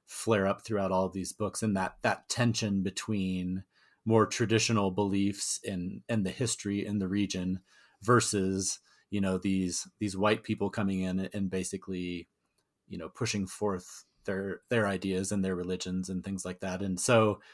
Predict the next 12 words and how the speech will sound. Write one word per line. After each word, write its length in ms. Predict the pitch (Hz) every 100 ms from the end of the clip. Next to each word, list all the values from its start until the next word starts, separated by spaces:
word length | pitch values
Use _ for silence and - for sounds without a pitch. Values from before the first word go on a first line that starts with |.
| - _ _ -
in 240 | 127 127
this 240 | 117 107 -
institution 560 | 117 - 110 117 -
of 100 | 92
the 100 | 87
school, 460 | - - 127 127 101
obviously 460 | 95 98 92 - 92
they 120 | 85
have 160 | 98
a 60 | 92
lot 200 | 87 85
of, 260 | 87 -